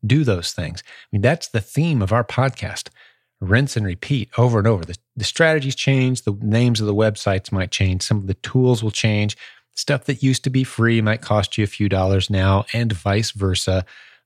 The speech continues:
But in general, if you can sell stuff using the internet, you know how to market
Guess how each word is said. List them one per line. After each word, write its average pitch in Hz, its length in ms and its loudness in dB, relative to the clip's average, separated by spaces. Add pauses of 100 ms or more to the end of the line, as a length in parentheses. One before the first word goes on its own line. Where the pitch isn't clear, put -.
But 98 160 2
in 127 200 2
general, 110 580 2 (380)
if - 200 -4
you 135 140 2
can 98 160 -2
sell 110 320 2
stuff - 340 0
using 104 320 2
the 90 120 -2
internet, 117 440 2 (520)
you 104 180 2
know 120 160 4
how 107 140 0
to 85 80 0
market 101 580 0